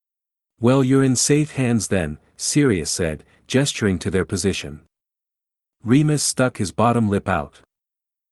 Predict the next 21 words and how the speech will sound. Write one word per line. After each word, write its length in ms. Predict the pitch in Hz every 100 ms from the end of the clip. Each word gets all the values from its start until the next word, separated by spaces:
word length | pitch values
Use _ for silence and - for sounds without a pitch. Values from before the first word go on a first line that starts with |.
| _ _ -
"Cute." 460 | - 131 78 - - _ _ _ _ _ _ _ _ -
Sirius 540 | - 156 151 135 120
boinged 400 | - 113 117 117
the 80 | 98
plush 340 | - 110 -
skin. 460 | - 110 82 69 - _ _ _ _ _ _ _ _ -
"But 160 | 113
still 320 | - - 139
no. 400 | 120 107 78 67 _ _ _ _ _ _ _ _ _ -
I'll 160 | 131
do 200 | 139 156
us 120 | 143
some 200 | - 117
toast 460 | 101 - 117 95 -
and 120 | 101 101
I'll 100 | 107
put 220 | 113 -
golden 340 | 117 123 113
syrup 400 | - 123 110 85
on 160 | 76 71
it." 200 | 69